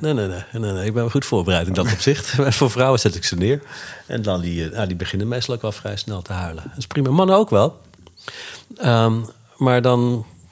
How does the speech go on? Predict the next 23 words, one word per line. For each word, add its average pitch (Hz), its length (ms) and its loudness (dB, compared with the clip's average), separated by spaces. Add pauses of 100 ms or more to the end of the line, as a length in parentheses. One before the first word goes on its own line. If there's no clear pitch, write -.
(180)
als 123 120 0
ze 135 140 -4
dan 117 160 4
breken, 117 400 4
of 95 80 0
het 98 160 -2
nou 92 220 0
na 95 180 0
vijf 95 280 2
minuten 101 280 4
is, 87 80 0
want 92 140 -4
sommige 101 300 2
mannen 82 340 0 (160)
beginnen, - 440 -2
breken 123 380 4
ook 87 140 -4
meteen. - 440 -8
Maar 151 120 -4
sommige 135 320 2
mannen 71 280 -4
pas - 220 -6
na, 80 300 -4